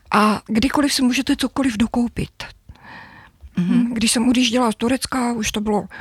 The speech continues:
Speaker 1: koncem října, takže jsem si dokoupila tlustou bundu, tlusté boty. Není žádný problém.
Speaker 2: No a když už mluvíte o tom, že jste si dokoupila, tak já myslím, že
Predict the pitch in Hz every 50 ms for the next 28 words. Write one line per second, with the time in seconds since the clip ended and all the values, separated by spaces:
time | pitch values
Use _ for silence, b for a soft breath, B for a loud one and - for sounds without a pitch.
0 | B B - 220 233 - - 185 196 - 214 220 254 262 240 233 B B B B
1 | B B B B B B B B - 247 240 233 262 - - 254 - 247 214 240
2 | 233 - 226 220 - - 214 208 196 196 - _ - 269 240 - - 160 160 160
3 | 170 208 226 226 247 240 226 240 240 - - - _ - 208 - - - 208 180
4 | 196 202 202 - - 202 214 247 - B B B B B B B B B B B
5 | B B B _ _ 233 233 226 220 220 196 180 185 - 208 190 - 175 170 175
6 | - 147 170 170 180 220 - - B B B B B B B B B B B B
7 | B B B B B B - - 180 190 190 - 180 165 135 165 180 160 139 175
8 | 165 - 185 170 170 151 165 - - 170 160 - 175 160 147 151 147 - - 170
9 | - - 214 - - - - 226 220 - - 139 131 139 143 - 143 - - 139
10 | 135 135 147 - - - 190 165 170 165 175 175 160 147